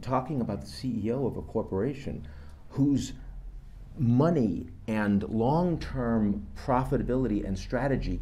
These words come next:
comes from globalization, all the good things that come with it, you know, the reduction in, in extreme poverty around the world and the improvement of education,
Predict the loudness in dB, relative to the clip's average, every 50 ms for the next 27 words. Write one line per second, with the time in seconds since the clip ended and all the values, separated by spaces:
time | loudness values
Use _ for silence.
0 | -4 -4 -4 0 2 4 6 6 6 6 4 0 -6 -10 -14 -16 -16 -16 -14 -12
1 | -4 -2 0 2 2 2 0 0 -4 -6 -8 -10 -10 -10 -10 -2 4 8 8 8
2 | 8 6 6 4 4 4 2 0 0 0 -2 -2 -2 -4 -4 -4 -6 -6 0 4
3 | 6 8 8 8 8 6 8 8 6 6 8 4 4 4 4 2 0 -2 0 0
4 | 2 2 4 4 4 4 2 0 -4 -4 -2 -2 -2 -2 -2 -2 0 0 2 2
5 | 2 2 2 0 0 2 4 4 4 4 2 -2 -2 -4 -4 -2 0 0 0 0
6 | -2 -4 -2 -2 0 2 6 6 6 6 4 2 0 0 0 0 -2 -2 -2 -2
7 | -4 -4 -2 -2 0 0 -2 -2 -2 -2 -2 -2 -2 -2 -2 -2 -2 -2 0 -2
8 | -2 -2 -4 -6 -8 -8 -6 2 4 4 4 4 2 -2 -2 -2 -2 -4 -6 -8